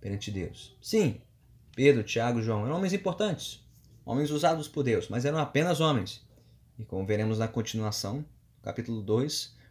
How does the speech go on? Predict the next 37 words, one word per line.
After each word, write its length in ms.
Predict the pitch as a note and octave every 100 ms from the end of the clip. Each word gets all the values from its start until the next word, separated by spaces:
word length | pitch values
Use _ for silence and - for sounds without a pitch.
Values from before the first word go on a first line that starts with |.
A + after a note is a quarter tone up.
| -
homens 320 | G#2+ C3+ C3+
falhos, 380 | C3+ B2 F2+ F#2+
né? 120 | A#2 - - -
Porque 400 | G#2+ A2+ A#2 B2+ - - -
até 240 | G#2+ B2+
mesmo 240 | B2 B2+ C3+
os 80 | A#2+
melhores 440 | A#2+ A2+ C3+ D#3
dos 180 | C#3+ B2
homens 520 | B2 B2 B2+ - - - -
são, 200 | - -
na 80 | A#2+
melhor 200 | B2 A#2+
das 160 | B2+ B2+
hipóteses, 640 | B2 A#2 A2 A2+ A2+ - -
apenas 680 | A#2+ - G#2 G#2 - - - - - -
homens 580 | A#2+ A#2 F2 F2 - - -
e 60 |
nada 180 | A2 G2+
mais. 520 | G2 A2 - - - - - - - - - - - - - - - - - - - - - - -
Aliás, 240 | B2 D#3 D#3
tal 160 | D3+
qual 340 | D3+ D#3+ E3 -
Paulo 220 | - D#3+
enxergou 340 | F3+ - C3+ C3
aqueles 300 | C3+ C#3 C3
apóstolos, 580 | B2+ A#2 C3 - D3 -
assim 300 | C3+ - E3
nós 220 | F3 G3+
devemos 280 | E3+ C#3+ C3+
enxergar 440 | C3+ - A#2+ G#2
toda 180 | - G#3
e 60 | A3+
qualquer 420 | D#3 B2+ A#2 G#2+
liderança 480 | A2 G#2+ G#2+ G2+ -
espiritual 480 | - G#2 G#2+ G#2
humana, 260 | G2 F#2 -